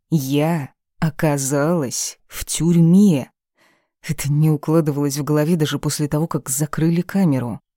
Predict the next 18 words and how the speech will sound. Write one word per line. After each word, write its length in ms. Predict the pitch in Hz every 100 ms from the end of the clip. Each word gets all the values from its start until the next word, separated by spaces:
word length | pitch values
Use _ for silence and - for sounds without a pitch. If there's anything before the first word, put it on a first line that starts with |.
| _ _
Ошеломлённо 800 | - 147 156 156 156 160 170 156
оглядела 600 | 151 143 156 143 165 143
маленькую 600 | 139 143 143 139 - 143
комнатку 640 | 139 175 185 147 - - 139
с 80 | 127
длинной 600 | 139 147 151 165 156 143
подвесной 560 | 147 139 143 - 156
лавкой, 640 | 156 175 147 - 139 131 - _ _ _
скудно 540 | - - - 139 143 139
освещённую 960 | - 139 131 - 151 160 147 135 139 - -
и, 160 | 165
несмотря 580 | 147 143 - 143 147 156
на 100 | 135
конец 440 | 131 139 147 -
весны, 420 | 131 131 165 170 139
холодную. 880 | - 143 160 175 120 127 120 123 - _ _ _ _ _ _ _
Стылостью 720 | - - 151 131 127 - 127 120
веяло. 480 | 120 113 110 104